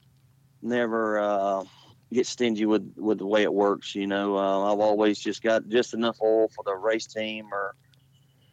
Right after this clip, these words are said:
race product, whatever it may be. And like I say, I don't, um, you know, go too crazy with it. And like I say, I get a little bit here for my house or whatever, and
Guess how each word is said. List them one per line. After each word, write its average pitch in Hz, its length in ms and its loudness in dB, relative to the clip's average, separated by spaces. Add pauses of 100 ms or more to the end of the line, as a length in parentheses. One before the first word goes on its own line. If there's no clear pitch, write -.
(260)
race 123 320 2
product, 113 480 2
whatever 113 360 4
it 87 60 -4
may 110 200 2
be. 107 400 -2
And 104 300 -4
like 98 200 -2
I - 40 -12
say, 95 180 0
I 104 100 2
don't, 110 320 0
um, 104 500 0 (1080)
you 110 160 2
know, 107 60 4
go 110 140 4
too 117 180 0
crazy 107 420 0
with 98 200 0
it. 104 140 -2 (240)
And 101 320 -6
like 101 140 -4
I - 20 -8
say, - 160 -4
I 98 80 0
get 104 160 0
a 110 60 2
little 107 160 2
bit 104 180 2
here 107 180 0
for 107 160 -8
my 107 140 -2
house 107 500 0
or 101 80 -6
whatever, 104 560 0
and 95 220 -4